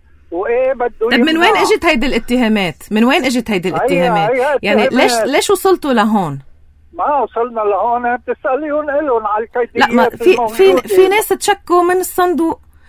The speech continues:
Speaker 2: وصلت
Speaker 1: لا.
Speaker 2: الشكاوى للمديرية.
Speaker 1: يا تسلمي،
Speaker 2: معقولة عم
Speaker 1: لحظة.
Speaker 2: يتبلوا عليكم الناس بقلب الصندوق؟
Speaker 1: إيه، إيه، إيه، إيه،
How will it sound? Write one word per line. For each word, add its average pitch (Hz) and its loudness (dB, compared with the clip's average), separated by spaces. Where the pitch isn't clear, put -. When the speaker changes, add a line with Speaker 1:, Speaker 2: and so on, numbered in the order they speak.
Speaker 2:
وصلت 330 0
Speaker 1:
لا. 359 -2
Speaker 2:
الشكاوى 339 2
للمديرية. 254 2
Speaker 1:
يا 208 -6
تسلمي، 233 -2
Speaker 2:
معقولة 320 4
عم 254 4
Speaker 1:
لحظة. 254 4
Speaker 2:
يتبلوا 294 4
عليكم 277 2
الناس 269 2
بقلب 220 2
الصندوق؟ 262 0
Speaker 1:
إيه، 254 -4
إيه، 247 -2
إيه، 208 -4
إيه، 170 -4